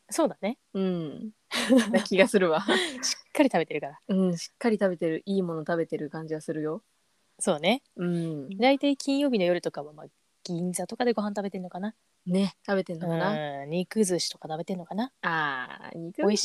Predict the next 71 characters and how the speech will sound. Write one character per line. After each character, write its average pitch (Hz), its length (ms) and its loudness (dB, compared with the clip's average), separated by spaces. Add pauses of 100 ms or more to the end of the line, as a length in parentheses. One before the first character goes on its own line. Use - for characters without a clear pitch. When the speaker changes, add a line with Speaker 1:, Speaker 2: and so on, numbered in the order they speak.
Speaker 1:
い 156 80 6
か 147 100 0
ら 165 60 0
ね、 208 80 0
肉 170 200 -2
寿 151 80 -6
司 - 140 -8
は 151 80 -14
ね。 220 240 -6
Speaker 2:
一 247 180 -8
番 294 160 2
美 359 40 -6
味 349 100 -12
し - 60 -10
い 381 80 -2
か 233 120 -2
ら。 156 220 -6 (220)
Speaker 1:
う 170 140 -6
ん。 156 320 -8 (580)
あ 226 100 -4
れ 285 100 2
は 294 80 2
だ 294 80 -4
っ - 20 -6
て - 80 -14
外 190 240 2
れ 254 80 4
な 254 140 -2
い 220 60 -2
も 151 200 -10 (540)
ん。 - 40 -6
Speaker 2:
外 165 220 -4
れ 165 80 -2
な 160 140 -6
い 147 40 -8
ね。 190 240 -6 (1800)
Speaker 1:
美 - 80 -8
味 180 140 2
し - 100 -10
い - 40 -16
よ - 80 -20
な。 208 240 -12
食 180 100 -6
べ 208 80 -4
た 277 120 -8
い 214 60 -6
な、 165 140 -8
肉 160 160 -10
寿 214 80 0
司。 175 40 -2
Speaker 2:
ち - 40 -8
ゃ 185 40 4
ち - 20 4
ゃ 180 40 2
入 175 40 -4
れ 196 100 0
て 220 160 -4
く 247 80 -2
る 247 100 4
ん 226 40 4
だ 208 100 4
ろ 190 80 2
う 180 40 -2
な、 185 500 0
上 190 180 0
司、 - 300 -4
こ 190 120 0
の 185 100 4
歌 180 180 0
詞 170 140 -6
に。 156 180 -8